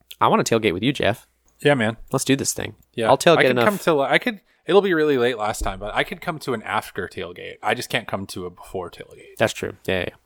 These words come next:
Speaker 2: So, like, if anybody, if anybody wants to talk, if anyone wants to host us in the Georgia Tech game, uh, I'd be interested in that.
Speaker 1: Mm-hmm, mm-hmm. He did actually come back with a question. It was, in our opinion, besides us, of course, which college football columnist, reporter, talking head is the most level-headed,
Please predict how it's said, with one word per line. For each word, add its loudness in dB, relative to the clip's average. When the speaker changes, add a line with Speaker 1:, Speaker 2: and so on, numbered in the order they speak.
Speaker 2:
So, 2
like, 2
if -6
anybody, 0
if -4
anybody 2
wants 0
to -4
talk, 0
if -6
anyone 2
wants 2
to 4
host 0
us -2
in -2
the -8
Georgia -4
Tech -4
game, -2
uh, 2
I'd 0
be 0
interested -6
in -6
that. -2
Speaker 1:
Mm-hmm, 2
mm-hmm. 4
He -4
did 6
actually 2
come 2
back 4
with 2
a -4
question. -4
It -2
was, 0
in -2
our 6
opinion, 2
besides 2
us, 6
of -4
course, -2
which -2
college 2
football -2
columnist, -4
reporter, -2
talking -2
head 0
is -6
the -4
most -4
level-headed, 0